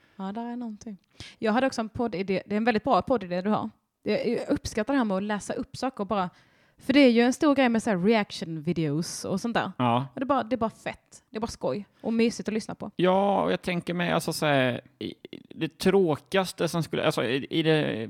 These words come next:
Speaker 2: potentiellt tråkigaste avsnittet så är det bara en lite konstig historia som man får höra. Och det är ändå
Speaker 1: Mm.
Speaker 2: roligt, liksom.
Speaker 1: Mm.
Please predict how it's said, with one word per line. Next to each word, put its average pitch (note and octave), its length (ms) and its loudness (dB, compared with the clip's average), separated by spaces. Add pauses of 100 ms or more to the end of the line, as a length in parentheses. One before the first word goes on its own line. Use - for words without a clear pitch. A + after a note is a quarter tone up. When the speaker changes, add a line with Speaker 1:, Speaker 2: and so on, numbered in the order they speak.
(100)
Speaker 2:
potentiellt D3+ 460 0
tråkigaste D#3 480 -2
avsnittet C3+ 840 0
så - 200 -4
är A2+ 320 4
det G#2+ 180 2
bara G2 440 6
en F#2 520 -2
lite G2+ 220 -4
konstig G2+ 320 -4
historia G2+ 320 -2
som B2+ 140 -6
man B2+ 100 -4
får - 120 -6
höra. F#2 360 -4
Och - 80 -12
det B2 100 2
är D#3 40 4
ändå C3+ 140 2
Speaker 1:
Mm. A#2 100 2
Speaker 2:
roligt, A2 240 -2
liksom. - 320 -10 (280)
Speaker 1:
Mm. F3+ 240 -4